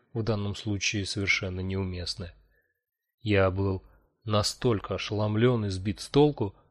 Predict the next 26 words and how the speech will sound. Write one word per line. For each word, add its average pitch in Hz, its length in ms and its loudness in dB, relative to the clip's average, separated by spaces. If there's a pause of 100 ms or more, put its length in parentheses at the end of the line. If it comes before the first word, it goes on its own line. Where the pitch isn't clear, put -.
(120)
что - 220 -2
решил, 147 320 4
будто 139 320 2
в 120 100 6
этом 110 240 0
существе 123 680 2
нет 113 240 0
вообще 110 560 2
ничего 110 460 0
человеческого. 98 960 -2 (600)
Я 107 200 2
имею 92 300 -2
в 92 60 -4
виду, 98 460 0 (640)
ничего 120 440 2
такого, 107 440 0
что - 200 -4
укладывалось 107 640 0
бы 110 140 0
в 101 80 -2
рамки 104 320 0
моих 92 440 -4
персональных 101 680 -4
представлений 104 720 -2
о 98 60 -4
человеческом. 123 840 0